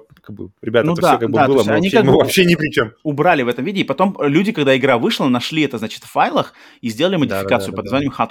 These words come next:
Speaker 2: Coffee, что,
Speaker 1: Такое.
Speaker 2: типа, вот это приглашение на
Speaker 1: Мгм.
Speaker 2: кофе можно было вернуть. А,
Speaker 1: Е.
Speaker 2: кофе стало горячее. Так, окей, два балла. Четвёртый вопрос. Так,
Speaker 1: Мгм.
Speaker 2: сейчас я назову тебе
Speaker 1: Всё,
Speaker 2: четыре
Speaker 1: всего десять?
Speaker 2: Всего десять. Э, я тебе
Speaker 1: Мгм.
Speaker 2: назову четыре радиостанции из этих игр.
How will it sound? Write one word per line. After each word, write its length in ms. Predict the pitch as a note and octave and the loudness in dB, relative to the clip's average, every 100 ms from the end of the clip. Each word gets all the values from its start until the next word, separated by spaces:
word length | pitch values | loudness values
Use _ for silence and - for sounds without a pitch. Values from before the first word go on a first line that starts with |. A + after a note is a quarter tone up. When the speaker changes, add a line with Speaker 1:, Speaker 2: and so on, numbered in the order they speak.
| - | -4
Speaker 2:
Coffee, 220 | A#2 A2+ | -8 -6
что, 80 | A2 | -6
Speaker 1:
Такое. 80 | G#2 | -4
Speaker 2:
типа, 60 | G2 | -4
вот 80 | A2+ | -6
это 120 | G#2+ | -6
приглашение 460 | A2+ A2+ B2+ B2+ | -6 -6 -4 -4
на 80 | A2 | -4
Speaker 1:
Мгм. 40 | G#2 | -6
Speaker 2:
кофе 180 | F#3 | -4
можно 200 | A#2+ B2 | -2 -2
было 140 | B2 B2+ | -4 -6
вернуть. 340 | A2+ G2+ - _ _ _ - - _ _ | -8 -12 -14 _ _ _ -20 -20 _ _
А, 220 | - F#2 F#2 | -14 -12 -12
Speaker 1:
Е. 160 | F#2+ F2+ | -10 -8
Speaker 2:
кофе 220 | B2+ C3+ | -8 -6
стало 220 | - A#2+ | -2 -2
горячее. 460 | A#2 G#2 - G#2 - _ _ _ | -2 -8 -10 -14 -18 _ _ _
Так, 200 | G2 F#2+ | -8 -8
окей, 200 | A#2 G#2 | -10 -12
два 160 | G#2+ B2 | -2 0
балла. 300 | A#2+ G#2 D3 - _ _ | 2 2 0 -6 _ _
Четвёртый 300 | - - G#3 | -4 2 4
вопрос. 340 | E3+ B2+ G#2+ - _ _ _ _ _ _ _ _ _ | 4 2 -4 -8 _ _ _ _ _ _ _ _ _
Так, 140 | - G2+ | -2 -2
Speaker 1:
Мгм. 60 | |
Speaker 2:
сейчас 220 | G#2 F#3 A3+ | -2 -2 0
я 60 | |
назову 260 | F#3 D#3 F#3+ | 0 0 0
тебе 180 | F3+ D3 | 0 -2
Speaker 1:
Всё, 100 | C#3+ | -2
Speaker 2:
четыре 300 | C3 F#3 G#3+ | 0 2 4
Speaker 1:
всего 160 | E3+ C3+ | 6 4
десять? 360 | E3+ F#3 A2+ _ - | 2 0 -6 _ -16
Speaker 2:
Всего 220 | - D#3 | -6 -4
десять. 280 | A#2 F#2 - _ _ - | -4 -8 -20 _ _ -4
Э, 160 | A#2 A2 | -2 -2
я 260 | - - D#3+ | -4 -2 0
тебе 160 | - | 0
Speaker 1:
Мгм. 20 | F3+ | -2
Speaker 2:
назову 220 | C#3+ E3 | 0 -2
четыре 500 | E3 C#3 G3+ G3+ D#3+ | -2 -6 -2 2 4
радиостанции 1000 | C#3 D3 B2 A2+ - E3+ B3+ D#3 G#2 - _ | 4 2 0 -2 0 0 0 -2 -4 -8 _
из 140 | A#2+ B2 | -8 -6
этих 260 | B2 - | -6 -12
игр. 220 | - - | -18 -20